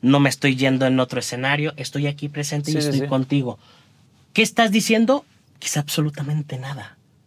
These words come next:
Speaker 1: Simplemente estás ahí y estás observando y estás escuchando y entonces estás emulando sin imitar, así estrictamente, como el lenguaje de la otra persona. Ejemplo,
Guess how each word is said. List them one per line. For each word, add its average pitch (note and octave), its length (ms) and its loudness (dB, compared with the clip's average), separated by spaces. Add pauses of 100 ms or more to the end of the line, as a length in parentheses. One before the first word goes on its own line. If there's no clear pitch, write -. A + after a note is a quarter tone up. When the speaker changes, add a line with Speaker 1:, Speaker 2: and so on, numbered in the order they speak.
(180)
Speaker 1:
Simplemente D3 600 -2
estás D3 420 -6
ahí C#3+ 320 -2 (520)
y C3+ 100 -2
estás C3 360 -4
observando D3 720 -4
y C3 60 -10
estás B2+ 260 -10
escuchando D3+ 680 -6 (440)
y C3 60 -6
entonces C#3 440 -2
estás D3 500 -2 (400)
emulando D#3+ 920 2
sin C#3+ 460 0
imitar, C#3+ 580 2 (360)
así C3+ 460 -2
estrictamente, D3+ 1000 0 (480)
como E3+ 680 4 (100)
el C#3 160 2
lenguaje B2+ 420 0
de C3+ 80 0
la A#2+ 80 -4
otra B2 200 -8
persona. G#2+ 440 -10
Ejemplo, C3 520 -10